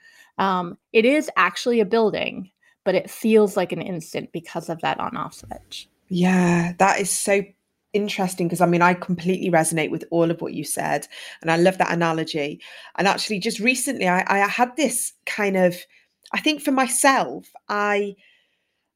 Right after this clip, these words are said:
Speaker 2: absorb a lot, absorb a lot, and it does feel like I'm taking a lot on. And, and then all of a sudden, something just tips me over the edge, and I just get completely overwhelmed. Um, and, and I'm, that's when I feel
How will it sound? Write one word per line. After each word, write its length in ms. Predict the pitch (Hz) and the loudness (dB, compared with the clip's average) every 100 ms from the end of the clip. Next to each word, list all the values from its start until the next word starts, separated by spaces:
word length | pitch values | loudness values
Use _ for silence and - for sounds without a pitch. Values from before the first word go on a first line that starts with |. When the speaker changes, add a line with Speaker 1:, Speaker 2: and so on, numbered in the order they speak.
| - | -8
Speaker 2:
absorb 360 | 185 220 247 | 0 6 8
a 40 | 240 | 8
lot, 260 | 208 - - | 4 2 -4
absorb 340 | 175 196 214 | -2 2 4
a 20 | |
lot, 160 | 202 180 | 4 2
and 100 | - | 0
it 60 | 185 | 0
does 300 | 240 226 - | 0 0 -4
feel 560 | 226 190 170 156 160 _ _ | 0 2 2 0 -10 _ _
like 300 | 190 170 170 | 0 0 0
I'm 100 | 175 | -6
taking 400 | 175 208 185 180 | -4 -6 -4 -4
a 40 | 170 | -4
lot 160 | 170 | -4
on. 100 | 170 | -4
And, 260 | 160 170 170 | -2 -2 -2
and 220 | 190 180 202 | -2 -2 2
then 240 | 208 190 - | 2 0 -4
all 160 | 208 | -4
of 40 | 208 | -4
a 40 | |
sudden, 280 | 185 202 175 | -8 -10 -10
something 320 | - 202 190 185 | -10 -10 -10 -12
just 200 | 180 - | -12 -10
tips 380 | 214 - - | -12 -12 -12
me 300 | 165 156 165 - | -10 -10 -6 0
over 160 | 185 | 0
the 120 | 185 | 2
edge, 260 | 165 160 - - | 0 0 -4 -6
and 120 | 175 | -4
I 100 | 165 | -4
just 200 | 170 - | -6 -6
get 260 | 185 - - | -6 -6 -10
completely 580 | 180 170 202 190 175 | -14 -10 -10 -8 -4
overwhelmed. 720 | 165 165 156 165 151 143 - - - - - - - | -4 -4 -2 0 0 -4 -14 -18 -20 -20 -20 -4 0
Um, 380 | 151 151 151 - _ _ _ _ _ | 2 0 -6 -16 _ _ _ _ _
and, 340 | 185 175 175 - - | 2 2 -2 -4 -4
and 140 | 185 | 0
I'm, 320 | 185 185 175 _ _ - | 0 -2 -6 _ _ 2
that's 320 | 214 - - | 2 2 0
when 220 | 202 180 | 2 2
I 220 | - 190 | 0 0
feel 600 | 185 - 190 170 160 151 | 0 -4 -2 -2 -4 -10